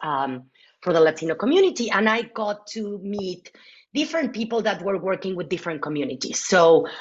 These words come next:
uh, people from Philanos, which is this big network of women's giving circles, uh, the Community Investment Network, a, a network of Black giving circles in the South,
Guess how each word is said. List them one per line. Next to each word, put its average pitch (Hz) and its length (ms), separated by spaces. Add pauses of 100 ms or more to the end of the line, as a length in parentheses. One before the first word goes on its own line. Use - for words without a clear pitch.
(120)
uh, 170 180
people 180 280
from 190 200
Philanos, 269 580
which 202 200
is 185 120
this - 220
big 214 300
network 190 580
of 143 140
women's 156 340
giving 143 240
circles, 233 760 (280)
uh, 190 80
the 143 100
Community 180 460
Investment 185 460
Network, 170 600
a, 151 200
a 151 100
network 160 560
of 160 200
Black 165 360
giving 160 240
circles 156 420
in 156 80
the 165 80
South, 220 640